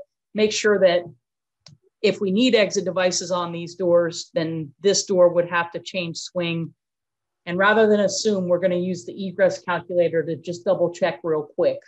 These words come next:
In this exercise, we have an office building, Group B business, with no sprinkler system. And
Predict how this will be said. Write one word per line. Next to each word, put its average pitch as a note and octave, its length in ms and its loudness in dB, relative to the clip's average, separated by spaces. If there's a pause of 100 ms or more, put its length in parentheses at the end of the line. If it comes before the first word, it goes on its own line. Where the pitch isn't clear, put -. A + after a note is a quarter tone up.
(2250)
In G3 340 -6
this C4 320 2
exercise, E3 640 -4
we E3+ 160 -6
have E3 200 -10
an D3 100 -6
office D#3 400 -8
building, C#3+ 580 -4
Group D#3+ 320 -4 (240)
B D3 460 -4 (280)
business, C3+ 720 -8
with D3 200 -8
no D#3 220 -2
sprinkler C#3+ 540 -6
system. - 540 -16 (600)
And D4+ 440 -6